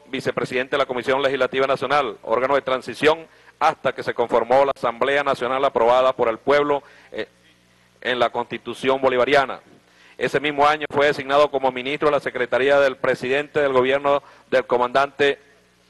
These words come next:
presidente Hugo Chávez, cargo que desempeñó hasta mayo de dos mil uno, que me entregó a mí. Después que me entregó.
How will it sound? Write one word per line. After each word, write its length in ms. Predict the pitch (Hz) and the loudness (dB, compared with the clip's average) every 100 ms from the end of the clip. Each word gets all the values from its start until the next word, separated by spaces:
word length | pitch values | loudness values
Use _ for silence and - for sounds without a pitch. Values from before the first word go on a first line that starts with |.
| _ _ - | _ _ -4
presidente 640 | 131 127 135 143 - 139 | -4 0 0 0 -4 0
Hugo 260 | 170 175 165 | 2 4 4
Chávez, 520 | - 160 135 110 - | 2 2 2 0 -8
cargo 360 | - 127 143 139 | -6 -2 -2 -2
que 80 | 135 | -4
desempeñó 720 | 123 127 - 123 131 160 - - | -4 -6 -4 -4 0 0 -2 -2
hasta 400 | 135 127 - 123 | -2 -2 -4 0
mayo 300 | 139 156 151 | 2 2 2
de 80 | 143 | 2
dos 180 | 127 120 | 2 0
mil 320 | 143 147 147 - _ | -4 -6 -8 -18 _
uno, 320 | - 180 135 | 0 0 0
que 120 | - 120 | -8 -8
me 80 | |
entregó 240 | 120 113 117 | -6 -4 -4
a 40 | |
mí. 140 | 127 160 _ _ _ _ _ _ _ _ _ _ _ - - _ _ 143 139 151 160 156 _ _ _ _ _ _ _ _ _ _ _ _ _ _ _ | -4 -12 _ _ _ _ _ _ _ _ _ _ _ -20 -20 _ _ _ _ -20 -20 -20 _ _ _ _ _ _ _ _ _ _ _ _ _ _ _
Después 240 | 135 139 | -4 -4
que 80 | 131 | -4
me 80 | 131 | -8
entregó. 380 | 117 110 101 | -6 -6 -6